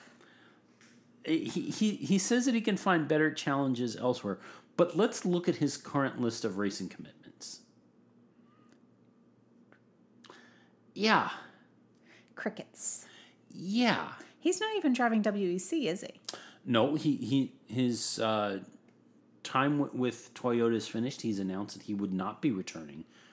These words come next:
Speaker 1: to W E C. His announcement, not Toyota's.
Speaker 2: Mm.
Speaker 1: Um, he's already said that he would not be looking at doing a full season, uh, IndyCar run next year.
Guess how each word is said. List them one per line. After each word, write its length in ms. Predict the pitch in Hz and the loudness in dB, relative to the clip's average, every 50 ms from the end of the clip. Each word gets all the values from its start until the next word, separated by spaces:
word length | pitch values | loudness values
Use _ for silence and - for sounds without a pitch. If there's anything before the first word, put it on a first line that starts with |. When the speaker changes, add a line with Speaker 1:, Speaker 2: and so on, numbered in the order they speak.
| - _ - | -20 _ -6
Speaker 1:
to 100 | - 107 | -6 -2
W 360 | 92 101 90 80 80 78 71 | 0 0 0 -2 -2 -8 -8
E 80 | 67 67 | -10 -12
C. 540 | - - - - 87 101 - - - - - - - _ | -12 -12 -10 -6 -4 -4 -4 -4 -8 -16 -20 -20 -14 _
His 240 | - 175 196 185 185 | 2 2 2 2 2
announcement, 540 | 120 90 80 - - - - - 107 107 - | -2 -4 -6 -10 -14 -14 -8 -8 -8 -6 -6
not 260 | 107 95 95 - - - - | -6 -8 -8 -8 -10 -12 -4
Toyota's. 720 | - 160 190 196 113 85 73 - - - 147 - - - - _ - | -2 0 2 2 0 -2 -4 -10 -12 -12 -12 -10 -12 -14 -14 _ -6
Speaker 2:
Mm. 480 | 196 202 202 208 208 202 185 165 165 165 - - - - - - | -2 0 2 2 2 0 0 -2 -6 -8 -12 -16 -20 -20 -18 -6
Speaker 1:
Um, 680 | - 127 120 117 110 107 104 104 104 101 98 95 - - - _ - _ _ _ _ - _ _ _ _ _ _ _ _ _ - | 0 2 4 4 4 4 2 2 0 0 -2 -4 -8 -10 -16 _ -20 _ _ _ _ -20 _ _ _ _ _ _ _ _ _ -8
he's 540 | - - 127 135 135 123 123 123 107 - - | -4 0 2 4 4 4 4 2 0 0 -4
already 460 | - 117 117 123 127 139 139 135 135 | -2 2 4 4 6 6 6 4 4
said 260 | 131 - - 135 120 110 | 2 2 2 0 2 2
that 140 | 120 - | 0 -4
he 180 | - - 135 131 | -4 -2 0 2
would 220 | 120 120 117 107 | 4 4 4 4
not 360 | 110 110 113 113 131 - - - | 4 4 4 4 2 0 -2 0
be 120 | 139 135 | 0 2
looking 420 | 120 117 123 120 - 127 117 110 | 4 4 2 2 2 0 0 2
at 220 | 107 104 95 107 101 | 0 0 -4 -4 0
doing 480 | 110 113 113 110 107 101 98 98 92 - - - - - - - - _ - | 2 4 4 4 4 4 2 2 0 -2 -8 -20 -20 -20 -20 -20 -20 _ -4
a 60 | 123 120 | -4 -4
full 320 | - - - 123 120 117 | -4 -4 -2 -2 0 0
season, 680 | 113 - - 127 117 113 104 107 110 107 104 101 98 - - - - _ _ - - | 0 0 2 4 4 4 4 4 2 0 0 -2 -6 -10 -14 -20 -20 _ _ -10 -4
uh, 360 | 120 113 107 101 98 95 92 | -2 0 0 0 0 -2 -4
IndyCar 640 | 85 - 117 131 156 175 180 - - 101 98 90 85 | -4 0 2 2 4 2 2 -2 -2 -2 0 0 0
run 320 | 85 85 80 78 80 78 - - _ _ _ _ _ _ _ | -2 -4 -4 -4 -6 -8 -8 -12 _ _ _ _ _ _ _
next 400 | - 98 95 90 - - - - | -8 -6 -6 -6 -6 -8 -8 -8
year. 260 | - - - 80 117 | -8 -10 -8 -10 -10